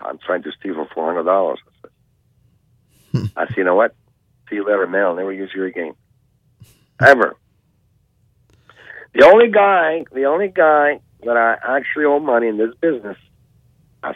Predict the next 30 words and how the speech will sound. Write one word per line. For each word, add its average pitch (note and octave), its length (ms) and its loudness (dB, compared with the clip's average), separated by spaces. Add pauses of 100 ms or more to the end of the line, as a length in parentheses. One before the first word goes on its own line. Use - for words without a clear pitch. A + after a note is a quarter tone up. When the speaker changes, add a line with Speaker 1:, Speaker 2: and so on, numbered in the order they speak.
Speaker 1:
far G2+ 180 0
as A#2 100 -4
a C#3 60 0
wrestler, G#2+ 500 -4
I D2+ 120 -12
tell F2 200 -4
you F#2 80 0
who C3+ 200 2
it B2 80 2
is, F#2+ 180 0 (680)
Lance G#2+ 560 -2 (520)
Storm. E2+ 400 -6 (220)
Lance A2 340 2
Storm. D2 320 -10 (220)
Speaker 2:
Lance F3 360 0
Storm. A3+ 440 2
Speaker 1:
I F#2+ 40 2
owe G#2 60 0
this A2+ 240 -4
guy. A2+ 160 -2 (640)
Yeah, A#2+ 340 4
watch B2 340 -2
this. D3+ 260 0 (440)
Another C3+ 260 -8
story D#3+ 280 2
behind A2 400 -2
this. A2+ 160 -6 (560)
<laughs> G#2+ 80 -2 (920)
One E3 320 6
week E3 280 2